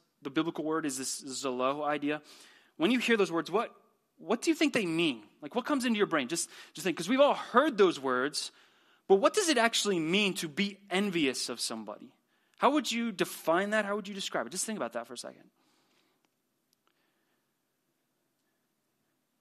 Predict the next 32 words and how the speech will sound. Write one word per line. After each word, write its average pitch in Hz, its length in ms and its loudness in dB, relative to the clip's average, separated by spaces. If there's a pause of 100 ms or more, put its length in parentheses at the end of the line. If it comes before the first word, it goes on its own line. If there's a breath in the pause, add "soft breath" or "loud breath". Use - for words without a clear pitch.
(920)
I 170 80 -2
think 220 180 -4
it's 220 140 -6
important 190 280 -2
for 196 60 -2
us 180 80 -2
to - 80 -10
think 220 160 -2
about 151 240 2
because, 156 560 -4 (460)
again, 175 260 2
for 160 160 -2
myself, 147 720 2
I'll 143 100 -4
just 160 140 -6
speak 175 160 -6
for 147 120 -8
me 165 160 -2
today, 131 380 -4 (380 loud breath)
often 202 360 4
ideas 170 340 4
of 151 80 -2
jealousy 170 420 2
and 156 100 2
envy, 160 340 0
I 143 60 4
think, 143 220 -6
are 135 80 -2
like, 127 160 -2 (300)
those 170 140 0
are 185 80 6
elementary. 165 720 0